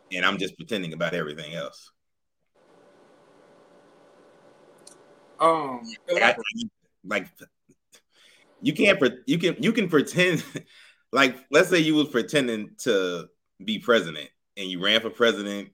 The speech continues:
Speaker 1: and then you won, and then you was president for four years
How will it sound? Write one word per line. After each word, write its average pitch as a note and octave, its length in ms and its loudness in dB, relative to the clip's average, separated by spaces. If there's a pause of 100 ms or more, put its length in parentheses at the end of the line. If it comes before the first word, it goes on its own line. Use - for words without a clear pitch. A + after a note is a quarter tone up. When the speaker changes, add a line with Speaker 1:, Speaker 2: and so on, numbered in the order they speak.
Speaker 1:
and G2 160 -10
then F#2+ 120 -8
you F#2 120 -8
won, G#2 520 -2 (160)
and F#2 120 -8
then F#2+ 140 -4
you F2+ 60 -4
was F2+ 100 -6
president G#2 380 2
for E2 80 -20
four E2+ 240 -4
years D#2+ 420 -12